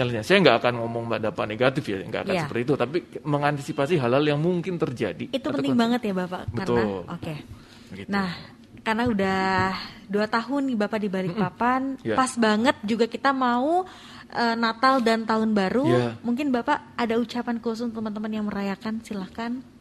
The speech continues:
Speaker 1: Ah, oke. Jadi, halo sahabat Onyx, saya Bimo Epianto, Kepala Kantor Perwakilan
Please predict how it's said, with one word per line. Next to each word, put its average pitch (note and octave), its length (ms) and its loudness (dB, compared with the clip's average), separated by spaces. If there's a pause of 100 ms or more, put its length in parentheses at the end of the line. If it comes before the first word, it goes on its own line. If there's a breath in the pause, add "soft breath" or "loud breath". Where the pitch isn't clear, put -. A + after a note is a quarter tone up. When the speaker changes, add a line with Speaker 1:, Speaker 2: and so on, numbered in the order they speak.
Speaker 1:
Ah, D#3 320 -2
oke. A2+ 480 -4 (1160 loud breath)
Jadi, A2+ 240 4
halo C#3+ 240 10
sahabat D3+ 560 4
Onyx, F3+ 240 4 (480)
saya A2 320 -2 (960)
Bimo G2 240 -8
Epianto, C#3 880 0
Kepala F#2 320 -8
Kantor F#2+ 400 -10
Perwakilan G2+ 640 -10